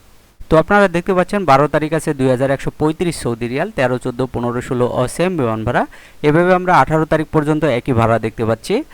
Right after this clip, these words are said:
তো আমরা যদি মাসের পরবর্তী ডেটগুলোর ভাড়া দেখি সৌদি এয়ারলাইন্সে, উনিশ তারিখ আছে দুই হাজার একশো পঁয়ত্রিশ সৌদি রিয়াল, বিশ তারিখ আছে দুই হাজার একশো পঁয়ত্রিশ সৌদি রিয়াল। এভাবে, আহ, একুশ, বাইশ, তেইশ, চব্বিশ, পঁচিশ, আহ, একই ভাড়া দেখতে পাচ্ছি সৌদি এয়ারলাইন্সে।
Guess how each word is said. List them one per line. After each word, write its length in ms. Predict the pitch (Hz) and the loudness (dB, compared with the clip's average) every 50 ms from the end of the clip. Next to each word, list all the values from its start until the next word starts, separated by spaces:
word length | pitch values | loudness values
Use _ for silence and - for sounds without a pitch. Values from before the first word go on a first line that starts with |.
| - - - - - | -20 -20 -14 -4 2
তো 80 | 151 | 6
আমরা 300 | 147 143 151 175 190 196 | 6 6 6 4 2 0
যদি 200 | 190 185 175 202 | 0 0 0 0
মাসের 280 | 185 190 175 - 202 170 | 0 0 0 -2 -4 -2
পরবর্তী 400 | - 143 135 131 143 151 - 170 | 0 2 2 2 0 -2 -4 -4
ডেটগুলোর 480 | 143 127 123 123 131 123 131 135 131 127 | -4 -4 -4 -4 -2 -2 0 0 0 -2
ভাড়া 240 | 113 120 113 113 | -2 -2 -2 -2
দেখি 260 | 107 113 120 139 175 196 | -2 -4 -6 -6 -6 -6
সৌদি 320 | - - 123 120 120 120 | -2 -2 -2 0 0 -2
এয়ারলাইন্সে, 760 | 120 123 120 117 110 110 113 113 110 113 110 - - 202 277 302 - - - - - - - | -2 -2 -2 -2 -2 -2 -2 -2 -4 -4 -6 -4 -4 -4 -4 -4 -8 -16 -20 -20 -14 -4 2
উনিশ 260 | 139 151 165 165 - | 2 4 2 2 0
তারিখ 240 | - 190 185 185 - | 0 -2 0 0 -2
আছে 200 | 190 - - 170 | -2 -2 -2 -2
দুই 160 | 135 127 135 | 0 2 2
হাজার 220 | 131 127 143 143 | 2 2 0 0
একশো 200 | 143 139 - 156 143 - | -2 -2 -2 -4 -6 -2
পঁয়ত্রিশ 360 | 151 165 175 - 202 175 - | -2 -2 -2 -2 -4 -6 -6
সৌদি 320 | - - 127 113 110 113 117 | -4 -4 -4 -4 -2 -4 -4
রিয়াল, 220 | 135 165 202 220 | -2 -2 -4 -4
বিশ 180 | 170 135 120 - | -4 -6 -6 -4
তারিখ 240 | - 135 127 127 131 | -4 -4 -4 -2 -4
আছে 180 | 131 - - | -4 -4 -4
দুই 140 | 123 120 120 | -4 -2 -2
হাজার 220 | 117 110 110 117 117 | -2 0 -2 -2 -4
একশো 220 | 117 - - 127 - - | -4 -4 -6 -8 -6 -4
পঁয়ত্রিশ 420 | 156 165 175 - 214 180 131 - - | -4 -4 -2 -4 -6 -8 -8 -6 -4
সৌদি 260 | 123 110 110 110 117 | -4 -2 -2 -4 -4
রিয়াল। 260 | 110 127 156 208 277 302 - - - - - - - | -4 -2 -2 -2 -4 -6 -10 -16 -20 -20 -18 -6 0
এভাবে, 400 | 147 156 170 202 208 208 208 - | 2 4 4 4 2 2 0 0
আহ, 340 | - 151 151 147 139 147 151 | 0 0 0 0 0 -2 -2
একুশ, 260 | - - 170 170 165 143 | -2 0 0 0 0 2
বাইশ, 320 | 143 131 127 131 139 - | 0 0 0 0 -4 -6
তেইশ, 280 | - - 123 123 127 123 | -6 -4 -4 -4 -4 -4
চব্বিশ, 340 | - 135 123 117 131 123 - | -4 -6 -4 -4 -4 -6 -6
পঁচিশ, 420 | - 120 120 - 131 123 - - | -6 -6 -6 -6 -8 -10 -8 -6
আহ, 200 | - 117 120 127 123 - 131 | -6 -4 -4 -4 -4 -4 -6
একই 160 | 143 - 190 170 | -4 -2 -2 -2
ভাড়া 240 | 143 131 110 110 | -2 0 -2 -2
দেখতে 240 | 110 117 113 - 135 113 | -2 -4 -6 -6 -6 -4
পাচ্ছি 280 | 117 117 - - 233 | -4 -4 -4 -6 -8
সৌদি 300 | - - 131 120 120 120 | -4 -2 -2 -2 0 -2
এয়ারলাইন্সে। 680 | 120 120 120 117 113 110 107 107 107 107 - - 196 277 | -2 -2 -2 -2 -2 -2 -4 -4 -4 -4 -2 0 0 0